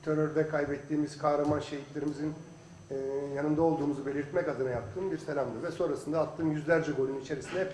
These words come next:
bu selamı verdik. E, giydiğimiz formada da bir takımın askeri olarak da mücadele ettik. Şimdi takımı yöneteniz ister istemez bir nevi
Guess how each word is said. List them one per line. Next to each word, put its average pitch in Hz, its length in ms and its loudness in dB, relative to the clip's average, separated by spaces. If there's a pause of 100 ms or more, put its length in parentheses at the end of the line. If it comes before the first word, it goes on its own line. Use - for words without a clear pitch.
bu 151 40 -6
selamı 143 400 0
verdik. 113 280 -6 (680)
E, 139 440 2
giydiğimiz 170 460 0
formada 156 420 4
da 202 180 4
bir 190 100 4 (160)
takımın 160 300 0
askeri 175 380 4
olarak 120 320 -2
da 208 60 0
mücadele 165 380 2
ettik. - 200 -12 (120)
Şimdi 185 340 4 (440)
takımı 180 300 4
yöneteniz 165 720 2
ister 165 200 -2
istemez 151 420 0 (520)
bir 160 200 4
nevi 156 260 4